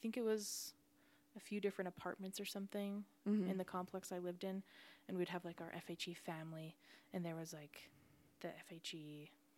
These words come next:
Speaker 1: I can't even remember what they called them, but, like, one guy leader and one girl leader.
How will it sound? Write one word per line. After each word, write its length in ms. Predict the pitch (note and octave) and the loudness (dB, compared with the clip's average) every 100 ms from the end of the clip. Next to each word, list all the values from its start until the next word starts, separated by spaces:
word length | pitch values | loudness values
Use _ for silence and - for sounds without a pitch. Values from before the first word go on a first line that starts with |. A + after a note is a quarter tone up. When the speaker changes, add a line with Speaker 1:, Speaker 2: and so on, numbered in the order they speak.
| - - | -20 -10
Speaker 1:
I 40 | G3+ | -8
can't 200 | - G#3+ | -4 -2
even 120 | F#3+ | 0
remember 260 | F3+ F3 F#3+ | 0 -2 -4
what 120 | F#3+ | -4
they 300 | G3+ F#3 F#3+ - - - - - - | -4 -4 -6 -12 -20 -20 -20 -20 -6
called 280 | - - | -2 0
them, 200 | - - - | -2 -2 0
but, 120 | - | 4
like, 320 | E3+ D#3 - - - - - | 4 2 -4 -14 -20 -20 -4
one 280 | F3+ F#3 F#3 F3 | 2 4 4 2
guy 300 | E3+ D#3+ E3 | 0 0 -2
leader 240 | E3 D#3+ D#3+ | -2 -2 -4
and 120 | D#3+ | -4
one 160 | D3+ | -6
girl 240 | D3+ D3+ D3+ | -8 -8 -8
leader. 200 | D3+ D3 | -10 -10